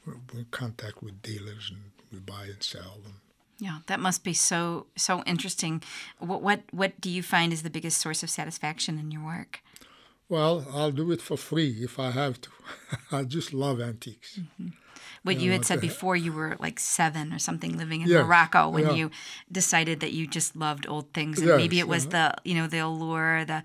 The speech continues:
Speaker 1: Yeah.
Speaker 2: the, of those flea markets like you had
Speaker 1: Uh,
Speaker 2: talked
Speaker 1: yeah,
Speaker 2: about that
Speaker 1: I used to
Speaker 2: started this for you.
Speaker 1: I used to buy coins then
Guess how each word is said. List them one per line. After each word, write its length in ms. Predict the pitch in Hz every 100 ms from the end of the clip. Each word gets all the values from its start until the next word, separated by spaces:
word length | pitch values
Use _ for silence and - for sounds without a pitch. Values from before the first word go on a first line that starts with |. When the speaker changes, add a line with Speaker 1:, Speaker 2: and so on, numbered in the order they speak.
| -
Speaker 1:
Yeah. 240 | 185 170 - -
Speaker 2:
the, 360 | 175 170 151 -
of 220 | - 160 -
those 280 | 156 147
flea 300 | - - 170
markets 440 | 160 156 147 - -
like 160 | 170
you 80 | 170
had 60 | 165
Speaker 1:
Uh, 20 | 170
Speaker 2:
talked 160 | 165 170
Speaker 1:
yeah, 60 |
Speaker 2:
about 260 | 170 - -
that 200 | - - _
Speaker 1:
I 80 | 165
used 200 | 165 170
to 60 | 151
Speaker 2:
started 320 | 170 160 156
this 180 | 151 -
for 140 | 165
you. 180 | 156 156
Speaker 1:
I 120 | 160
used 240 | 165 170 -
to 100 | 131
buy 300 | 143 135 123
coins 680 | - 170 151 110 95 - 120
then 180 | 92